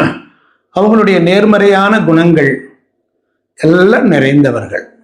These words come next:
சிம்மம் வந்து காலச்சக்கரத்திற்கு ஐந்தாவது வீடு. காதல்,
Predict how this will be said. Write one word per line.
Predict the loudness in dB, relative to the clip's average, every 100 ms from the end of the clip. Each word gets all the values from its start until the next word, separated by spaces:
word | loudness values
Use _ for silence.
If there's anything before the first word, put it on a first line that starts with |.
| _ _ _ _ _ _ _ _ _
சிம்மம் | -6 0 2 2
வந்து | 0 0 0
காலச்சக்கரத்திற்கு | 0 0 -2 -4 -2 -2 -2 -2 0
ஐந்தாவது | 0 0 0 0 -2 -4
வீடு. | -6 -6 -10 -12 _ _ _ _ _ _ _ _
காதல், | -6 -2 -2 -2 -4 -8